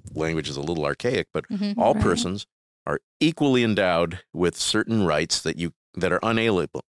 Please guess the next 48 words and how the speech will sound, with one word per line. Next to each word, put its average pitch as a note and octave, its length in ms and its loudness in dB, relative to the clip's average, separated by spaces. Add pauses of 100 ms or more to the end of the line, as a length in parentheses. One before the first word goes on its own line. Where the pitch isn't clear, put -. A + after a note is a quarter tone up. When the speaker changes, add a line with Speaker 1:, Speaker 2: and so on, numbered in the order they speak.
(120)
Speaker 1:
unalienable. F#2 800 0
It - 80 -10
means G2 220 -2
you F#2 60 -4
can't - 300 -4
give F2+ 160 0
them F2 140 -2
away D#2+ 280 0
if C#2 120 -8
you C#2+ 100 -6
wanted C2+ 320 -8
to. G1+ 200 -10 (520)
Speaker 2:
Nice. G3 240 -10
Speaker 1:
And D#2 100 -6
those F2+ 220 2
include F#2+ 460 2
life, D#2+ 340 -2
liberty, D#2 460 -2 (240)
and D#2 120 -4
the D#2+ 60 -4
pursuit D#2 380 -2
of D#2 60 -6
happiness. D2+ 640 -6
Speaker 3:
Yeah. G3+ 120 -6 (180)
Speaker 1:
And F3 540 -2 (720)
to A#2+ 100 0
secure G#2 440 2
those D#2+ 260 0
rights, B1+ 460 -4 (240)
governments D2 440 -2
are C2 80 -6
created, C2+ 420 -6
which A2 200 -2
is E3+ 120 0
to - 80 -4
say, C2+ 300 -2 (420)
governments A#2+ 500 2
exist F#2 540 -2 (420)
for F#2 140 2
the F2 80 0
sake F#2+ 280 0
of E2 80 -2
the D#2+ 100 0
rights E2+ 260 0
of D2+ 100 -2
all D2+ 120 2
these C#2+ 180 -2
people. - 440 -4